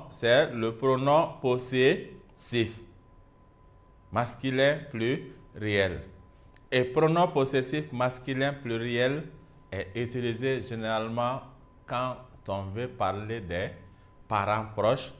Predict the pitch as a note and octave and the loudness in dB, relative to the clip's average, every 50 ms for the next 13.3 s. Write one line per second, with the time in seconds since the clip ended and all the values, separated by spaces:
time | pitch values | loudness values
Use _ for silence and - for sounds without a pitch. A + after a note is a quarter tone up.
0 | - - - - - - - - B2+ B2+ C3+ C3+ - A2 G2+ G2 F#2+ A2+ A#2+ A#2 | -20 -20 -20 -20 -20 -20 -12 -6 -4 -4 -4 -4 -6 -6 -6 -6 -4 -6 -6 -4
1 | - G#2+ G#2 G#2 G#2 G#2 A2 A#2 A2+ G2 F2+ F2+ F#2+ A#2 - - - - - - | -2 0 0 0 0 -2 -4 -4 -4 -4 -4 -2 -2 -4 -4 -8 -14 -18 -20 -20
2 | - - - - - - - - - - - - - - F2+ F2+ G2 A#2 A#2 A2+ | -20 -20 -20 -20 -20 -20 -20 -20 -20 -20 -20 -20 -16 -14 -10 -2 2 4 4 4
3 | A2+ A#2+ B2 C3 - - G2 G#2 G2+ F#2+ - - A2+ A2+ B2+ C#3 C3+ - - - | 4 0 -4 -4 -6 -6 -6 -6 -6 -6 -4 -4 -2 -2 -2 -4 -8 -12 -20 -20
4 | - - - C3 C3 C#3 C3+ C3+ B2+ A2 G#2+ G2+ G#2+ B2 B2+ B2 A#2+ A2 G#2 G#2 | -20 -12 -4 -2 0 0 0 0 0 0 0 0 0 -2 -2 0 2 2 2 2
5 | G#2+ A2 A#2 B2 C#3+ D#3 D#3+ - - - - - E2+ F#2 G2 F#2+ - - A2 G#2 | 0 -2 -2 -2 -2 -6 -8 -16 -20 -20 -16 -6 -4 -2 -2 -2 -2 -2 -2 -2
6 | G#2 - - A#2+ A#2+ B2 B2+ C#3 - - - - - - - - - - - A2+ | -2 -4 -4 -2 -2 -2 -4 -8 -10 -12 -18 -20 -20 -20 -20 -20 -20 -14 -8 -8
7 | G2+ F#2+ - C3 C3 C3 B2+ A2 G2+ G2 G2+ A2 A#2+ B2+ C3+ C#3 D3 - - - | -6 -6 -4 -2 -2 -2 0 -2 -2 -2 0 0 0 0 0 -4 -6 -8 -12 -16
8 | - - - - - - - - - - - - - - - G#2+ G2 B2 B2 C3 | -20 -20 -20 -20 -20 -20 -20 -20 -20 -20 -20 -20 -20 -16 -12 -4 4 6 8 10
9 | C3+ C3+ C3+ C3+ C3+ C3+ - G#2 G#2 A2+ C#3+ F3 E3 - - - - - - - | 12 12 10 10 6 2 2 4 4 4 4 2 -2 -10 -16 -20 -20 -20 -20 -20
10 | - - G2+ G#2 G#2+ G#2 G2 F2 D#2 - - - - - - - - - - - | -16 -8 -6 -2 -2 -2 -2 -4 -6 -10 -14 -16 -20 -20 -20 -20 -20 -20 -20 -20
11 | - - - - - - - - - - - - - - - - - - - - | -20 -20 -20 -20 -20 -20 -20 -20 -20 -20 -20 -20 -20 -20 -20 -20 -20 -20 -20 -20
12 | - - - - - - - - - - - - - D3+ D3+ D3+ D3+ F#3 F#3 F3+ | -20 -20 -20 -20 -20 -20 -20 -20 -20 -20 -12 2 10 12 12 12 12 12 12 12
13 | F3+ - A3 A3+ A3 | 10 10 12 12 12